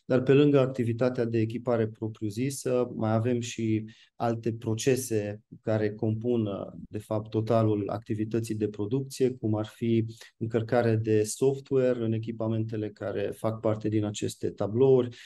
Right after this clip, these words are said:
uh, testare pe diferite standuri și, în funcție de necesități, și punerea în funcțiune la sediul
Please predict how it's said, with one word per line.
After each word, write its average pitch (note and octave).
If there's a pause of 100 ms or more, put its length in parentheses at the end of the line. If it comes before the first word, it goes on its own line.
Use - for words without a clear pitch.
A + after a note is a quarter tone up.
(200)
uh, G#2+ (140)
testare C3
pe A#2+
diferite A2+
standuri C3
și, -
în A2+
funcție A#2+
de A2+
necesități, A2
și A#2
punerea A#2+
în G2+
funcțiune G#2+
la G2
sediul G#2